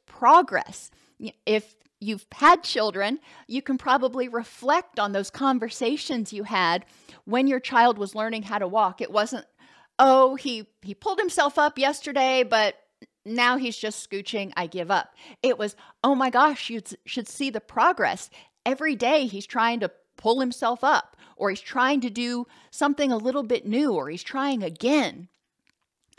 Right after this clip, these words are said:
Children are determined. They don't have something in the back of their mind going, "Well, this sucks. I'm never gonna figure this out." They're just like, "I'm going to figure this out."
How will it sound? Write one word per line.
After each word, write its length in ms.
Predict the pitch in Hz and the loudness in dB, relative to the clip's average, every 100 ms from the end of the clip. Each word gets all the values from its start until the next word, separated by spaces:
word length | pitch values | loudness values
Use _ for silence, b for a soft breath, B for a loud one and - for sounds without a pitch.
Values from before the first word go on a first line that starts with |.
| B B B _ | B B B _
Children 380 | - 381 381 370 | -2 0 0 2
are 120 | 330 | 0
determined. 720 | 294 277 - 381 440 - - _ _ _ - | 0 -10 -4 -4 -4 -12 -20 _ _ _ -2
They 100 | 262 | 0
don't 200 | 320 247 | 0 0
have 260 | 311 349 | 0 0
something 320 | 330 247 240 | -2 -6 -4
in 80 | 233 | -6
the 40 | 196 | 2
back 280 | 208 240 | 4 4
of 20 | 226 | -4
their 120 | 208 | -4
mind 360 | 208 214 220 | 0 0 -2
going, 340 | 214 202 190 180 B B B - | -2 -2 -2 -6 B B B 2
"Well, 220 | 220 226 | 4 4
this 160 | 294 | 0
sucks. 500 | - - 139 - - | -6 -4 -2 -2 -8
I'm 160 | 185 220 | -8 -6
never 220 | 185 165 | -6 -6
gonna 160 | 156 151 | -8 -10
figure 340 | - 147 131 | -10 -12 -12
this 220 | 135 165 | -16 -10
out." 260 | - 120 240 _ _ _ _ _ _ | -6 -6 -6 _ _ _ _ _ _
They're 180 | 180 214 | -8 -6
just 240 | 226 247 | -4 -6
like, 380 | 226 226 214 _ _ - | 0 0 -2 _ _ -6
"I'm 280 | 160 214 202 _ - | -2 -2 -4 _ 0
going 480 | 208 311 196 175 233 | 2 2 -2 -6 -6
to 80 | 214 | -6
figure 320 | - 196 214 | -6 -6 -4
this 180 | 214 240 | -6 -4
out." 260 | 269 381 | -4 -4